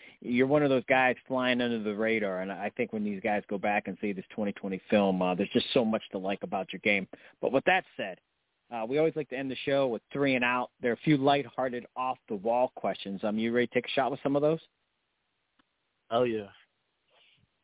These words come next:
Speaker 1: All right. Now, you said you're a country boy, and, uh, so I'm, I'm very interested in how you're gonna answer this question. Um, are we more likely to see you as the lead singer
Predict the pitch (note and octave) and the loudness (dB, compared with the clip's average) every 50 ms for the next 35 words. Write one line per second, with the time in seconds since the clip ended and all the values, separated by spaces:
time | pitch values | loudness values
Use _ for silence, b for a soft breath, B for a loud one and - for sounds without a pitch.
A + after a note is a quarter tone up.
0 | _ _ B B B B B _ - A2 A#2 A#2 A2+ A2 A2 B2+ B2 C3 C#3+ E3+ | _ _ B B B B B _ 4 6 6 6 6 6 6 6 6 6 4 2
1 | D#3+ - - F#3 F3 D#3+ D3+ D#3+ D#3+ D#3 D3 C#3 - - E3+ F3+ E3 - D#3+ C#3+ | 2 2 2 2 2 2 0 0 0 0 0 -2 -2 -2 -2 -2 -2 -4 -6 -6
2 | C3+ A#2+ A2+ C3 B2+ B2+ C3 C3+ C#3 D3 D3+ D3 C3 B2+ B2+ A#2+ B2+ B2+ B2+ B2 | -6 -6 -4 -2 0 2 2 2 2 2 0 0 -2 -2 -2 -2 0 0 2 2
3 | A#2+ A#2+ B2 A#2+ A2 - - C#3 B2+ B2+ B2+ A#2 - - - - _ _ _ - | 2 0 0 -2 -4 -2 0 2 4 4 4 2 0 -4 -10 -16 _ _ _ -10
4 | F#2 - C3+ D3 - - C#3 C#3+ D3 D3 C#3+ C3+ C3+ E3+ F3 F3 F3 E3+ E3 D#3+ | -4 -2 0 2 4 4 4 4 4 0 0 2 2 2 4 2 2 0 -2 -4
5 | D#3 - _ - E3 E3 D3 C#3+ C3+ C3 C3 - - - C3+ B2 C3 B2+ A#2+ B2+ | -6 -10 _ -8 -6 -4 -2 0 0 0 0 0 -2 -4 -4 -2 -2 -4 -4 -4
6 | B2+ B2+ B2+ B2 A#2+ B2 B2 A2 A#2 C3 B2+ B2+ B2+ B2 A#2+ A#2 B B B B | -4 -2 -2 0 0 -2 -2 -4 -4 -4 -2 -2 0 0 -2 -2 B B B B
7 | B - - C3 C3+ C#3 - - B2 A#2 B2+ A#2+ - - - - C3 A#2 - - | B 0 2 2 2 4 2 2 2 4 2 2 0 0 2 2 2 2 0 -4
8 | - - F#2 F2 E2+ - - G#2 G#2 G2+ G#2 - A2 A#2 B2 D3 D3+ D#3 D3+ D3+ | -10 -12 -12 -12 -14 -14 -12 -12 -10 -10 -8 -6 -6 -2 0 0 2 2 4 4
9 | D3+ D3+ D3 C#3+ D3 D3+ D3 - D3+ C#3+ B2 C3+ A#2+ - - D3+ C#3+ C#3 C3+ C3 | 4 4 4 2 0 0 0 -2 -4 -6 -4 -6 -6 -4 -2 -2 0 2 2 2
10 | B2+ A#2+ A2+ G#2+ A#2 A#2 A#2+ A#2+ B2 C3+ D3+ D3+ C#3 - - - D#3 D#3 D#3 D3 | 2 0 0 -2 -2 -2 -2 -2 -2 -2 -2 -4 -4 -6 -2 0 2 4 4 4
11 | C#3+ C#3+ | 4 4